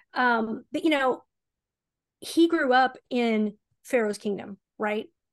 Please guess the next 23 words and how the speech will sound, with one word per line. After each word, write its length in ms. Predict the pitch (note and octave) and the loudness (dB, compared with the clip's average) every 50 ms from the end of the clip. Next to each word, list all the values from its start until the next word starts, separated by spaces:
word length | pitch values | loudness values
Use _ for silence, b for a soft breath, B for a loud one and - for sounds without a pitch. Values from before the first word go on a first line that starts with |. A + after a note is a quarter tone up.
| _ _ _ _ | _ _ _ _
So 140 | - - C#4 | -6 -6 -6
he 220 | C4+ - - G4 G#4 | -6 0 2 4 4
knew 640 | D4+ C4 C#4 D4 D4 C4+ A#3+ A3 G3+ G3 G3 - _ _ _ _ _ _ _ _ _ _ _ | 6 4 2 2 0 -2 -2 -2 -4 -4 -4 -6 _ _ _ _ _ _ _ _ _ _ _
how 160 | - - A3 | -4 -2 -2
the 140 | G3+ G#3+ G#3 | -2 -2 -4
armies 340 | A#3 G#3 G#3 G3+ G3+ F#3+ F3+ | -4 -6 -4 -4 -4 -4 -4
worked 340 | F#3 G3 G3 G3 - - | -6 -6 -6 -6 -10 -10
there. 240 | - A3 G3+ G3 F#3+ | -6 -4 -4 -4 -4
He 240 | F3+ F#3+ C#4 F4+ E4+ | -6 -2 -2 0 0
knew 480 | C#4 A#3 A3+ B3+ D4 C#4 B3+ B3 A#3 A3 | 0 0 0 0 0 -2 -2 0 0 -2
how 300 | G3 - - G#3+ G#3+ G3+ | -2 -2 -2 -2 -2 -2
the 100 | G#3 G3 | -4 -4
things 300 | - A3 G#3 G#3 G3+ G3 | -6 -4 -4 -4 -4 -4
were. 140 | G#3 G3+ B3 A#3+ - | -6 -6 -6 -8 -12
He, 220 | - - - E4 B4 A4 D#4 | -16 -2 -2 0 0 0 -2
he 260 | - - E4+ G#4+ G4+ | -2 2 2 2 2
had 120 | F#4 D#4+ | 2 -2
a 60 | B3 | -2
knowledge 760 | A3 A3 G#3+ G#3+ G#3+ A#3 C#4+ D#4 B3+ G3+ F#3+ F#3+ G#3 G3 - - | -2 -2 -2 -2 -2 0 0 0 2 2 0 -2 -4 -8 -4 -4
that 100 | A#3 - | -4 -4
was 120 | C#4+ - | -4 -6
already 460 | C#4 B3+ B3 B3 B3 - - B3 A3+ | -4 -2 0 0 -2 -2 -4 -4 -2
there. 240 | G#3+ A3+ A#3 A3+ A3 | -2 -2 -4 -4 -6